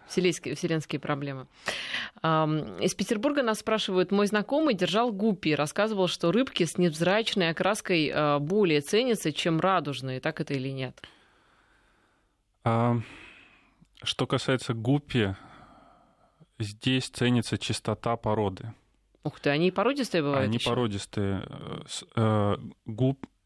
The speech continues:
Speaker 2: у гуппи нет, видимо, только зелёного цвета, ярко-зелёного цвета, вероятно, в окраске, но я, по крайней мере, не видел, не встречал. Все остальные окраски у них есть, и то, насколько гуппи породистая, ценится. А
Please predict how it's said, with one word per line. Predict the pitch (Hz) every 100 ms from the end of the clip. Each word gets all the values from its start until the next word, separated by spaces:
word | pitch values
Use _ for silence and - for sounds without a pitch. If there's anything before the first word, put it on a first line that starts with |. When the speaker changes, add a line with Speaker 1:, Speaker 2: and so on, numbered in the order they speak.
| _
Speaker 2:
у | 127
гуппи | 127 151 170 123
нет, | 123 139 -
видимо, | 127 131 123 117
только | 127 120 - 113
зелёного | 107 117 120 113 104
цвета, | - 107 92 98
ярко-зелёного | 107 107 - 95 98 98 95 95
цвета, | - - -
вероятно, | 101 101 101 104 98 95 101
в | 98
окраске, | - 135 135 -
но | 110
я, | 110
по | 110
крайней | 110 110 107
мере, | 104 104
не | 107
видел, | 117 110 104 - 104
не | 107
встречал. | 104 - 110 - 98 -
Все | - 123
остальные | 113 - 117 117
окраски | - 110 - -
у |
них | 110 113 -
есть, | 151 160 -
и | 117 110 - - -
то, | - 131
насколько | 120 - - 123 - 110 104 - - _
гуппи | 117 117 113 113
породистая, | 107 117 143 120 - 113
ценится. | 104 113 104 95 - - 120 - - - _
А | - 101 101